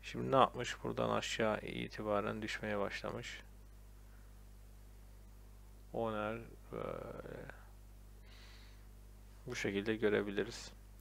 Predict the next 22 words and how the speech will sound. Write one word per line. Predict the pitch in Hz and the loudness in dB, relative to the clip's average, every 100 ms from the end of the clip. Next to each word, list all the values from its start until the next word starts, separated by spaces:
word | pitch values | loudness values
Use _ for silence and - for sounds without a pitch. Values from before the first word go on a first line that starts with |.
| - - - - - - | -16 -16 -16 -16 -16 -14
Şu | - - - - 135 135 - - - - | -6 0 2 8 8 8 0 -14 -10 -6
kesik | 120 - 127 | -4 2 8
olan | 120 117 | 8 8
çizgide, | - 113 110 110 117 117 - - - - - - - - - - | 4 2 2 2 0 0 -6 -16 -16 -16 -16 -16 -16 -16 -14 -6
e, | - - - | -2 -2 -2
faz | - 110 110 - | 12 12 12 12
kayması | 107 98 95 - 107 113 - - - - - | 10 12 6 2 -2 -2 -8 -14 -16 -16 -4
dediğimiz | 107 104 101 101 101 | 2 4 2 2 2
olay. | 98 104 - - - - - - - - - - - - | 4 2 0 -14 -16 -16 -16 -16 -16 -14 -14 -14 -14 -6
Kapasitör | - 107 110 - 113 | 0 4 4 6 6
olduğu | 107 104 107 | 8 4 2
için, | 107 - 104 - - - - | 0 0 -2 -6 -14 -14 -6
e, | - 87 - - - - - - | -2 -2 -4 -6 -8 -10 0 10
faz | 107 107 107 | 10 10 8
lag | 104 104 - - - - - - - - | 8 8 2 -8 -16 -18 -18 -18 -12 2
oluyor. | 110 95 85 | 4 4 2
Yani | 82 78 78 | 0 0 -2
fazla | - - 104 104 101 101 | -4 8 10 10 8 6
bir | 104 | 6
kayma, | - 98 98 98 | 10 10 10 4
geriye | 101 98 98 98 | 8 8 8 6
doğru | 98 98 113 | 6 4 2